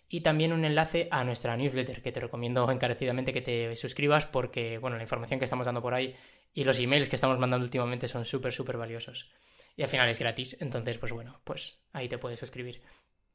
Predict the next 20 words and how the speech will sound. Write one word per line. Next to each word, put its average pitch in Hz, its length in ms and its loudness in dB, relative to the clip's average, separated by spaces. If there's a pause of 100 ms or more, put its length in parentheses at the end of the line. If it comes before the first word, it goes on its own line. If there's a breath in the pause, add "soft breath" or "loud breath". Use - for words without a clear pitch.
(400)
Hoy 180 80 -2
vamos 196 220 0
a 175 40 2
hablar 160 200 2
de 147 80 2
los 123 100 -2
tipos 147 220 -2
de 131 100 0
carnet, 120 320 -2
que - 120 -10
es - 80 -8
una 131 140 -2
pregunta 131 300 -4
que 127 60 -6
nos 117 120 -6
hacen 160 180 0
muchísimo, 160 840 0
muchísimo 135 600 -4 (400 loud breath)
por 127 140 0
Instagram. 113 480 -4